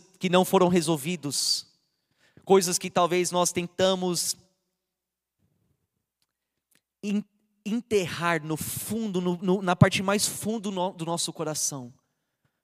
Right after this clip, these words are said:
Transformação verdadeira muitas vezes traz de volta, de volta as coisas do passado. E Deus fala: "Você precisa tratar isso. Isso dói."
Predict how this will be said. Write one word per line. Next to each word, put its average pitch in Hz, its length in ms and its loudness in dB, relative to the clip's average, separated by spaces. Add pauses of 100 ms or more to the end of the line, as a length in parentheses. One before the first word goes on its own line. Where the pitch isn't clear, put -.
(1040)
Transformação 170 640 -2
verdadeira 151 640 2
muitas 143 340 -2
vezes 139 340 -2
traz 147 380 -2
de 156 100 -8
volta, 135 720 -2 (800)
de 165 200 -4
volta 165 420 2
as 151 80 0
coisas 160 240 -4
do 151 80 -6
passado. 123 720 -2 (840)
E 131 80 -8
Deus 139 240 -2
fala: 131 240 0
"Você 127 240 0
precisa 139 800 -6
tratar 120 720 -8 (400)
isso. - 480 -8 (800)
Isso 147 320 -2
dói." 123 460 -4